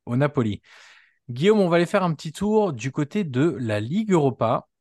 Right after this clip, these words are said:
avec, euh, deux affiches qui sont pas si simples que ça, sincèrement. Euh, les deux équipes italiennes auraient pu espérer un tirage, euh, un petit peu plus simple. Euh, on commence avec le, la Roma, qui était déjà dans cette Europa League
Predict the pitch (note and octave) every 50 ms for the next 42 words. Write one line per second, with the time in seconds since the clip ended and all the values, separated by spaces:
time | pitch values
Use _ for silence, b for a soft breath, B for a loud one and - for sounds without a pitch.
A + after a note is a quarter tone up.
0 | _ - A#2+ B2 A#2+ C3 C#3+ C#3 C#3 - C3+ A#2 A2+ A#2 A#2 C3+ G3 A3+ G#3 F#3
1 | F#3 D#3+ - - - A#3 C4+ - - - - - D3 - - - - G#3+ A#3+ B3
2 | A3+ - _ _ _ A3 C4 C#4 - - - A#3 G#3+ - - A3 G#3 G3+ - -
3 | D#3+ - - C#3+ C3 - - - G#3+ A#3+ - - - D#3 - - - C3 C3 C3
4 | C#3 D#3+ G#3 B3 - - D#3 D3 B2+ A#2+ A#2+ A#2 A#2 A#2 A#2 A#2 A#2 A#2 A2+ A#2
5 | A2+ A2+ A2 A#2+ D#3+ F3 E3 E3+ E3 D3 - - D#3+ D#3 D3 - D3 C3 C#3+ D3+
6 | D3+ C#3 A#2 A2+ A#2 - - - G#3 F#3+ - _ D#3 D3+ D#3 C#3+ B2+ - - -
7 | B2+ C#3+ C#3+ C3+ B2 A#2+ A2 G#2 B B B B B B B B B B B _
8 | _ _ _ _ _ _ _ _ _ _ _ A#2 C3+ C#3+ C#3 - - - D3+ C#3
9 | B2+ - - D3 B2+ - - - E3+ E3 E3+ F3+ F3+ - G#3+ A#3+ A#3+ G#3 - _
10 | _ - C3+ B2+ B2 B2 B2 B2 B2 A#2+ A#2+ A#2+ A#2+ A#2 A#2 A2+ A2+ A2+ - -
11 | - D#3 C#3 - F3 E3+ F3 F#3 F3+ - - - D#3 C3+ D3+ D#3 D3 - - D3+
12 | C3+ A#2+ B2 B2 B2+ C3+ B2+ B2 D#3 E3+ F3 F#3+ A3+ C4+ C4 - E3+ C#3+ - C#3
13 | B2+ C3 C3 C#3+ D#3 C#3 C3+ B2 - C#3+ - - A#2+ A#2+ A#2 - B2+ A#2+ C3+ D#3
14 | D#3+ G3+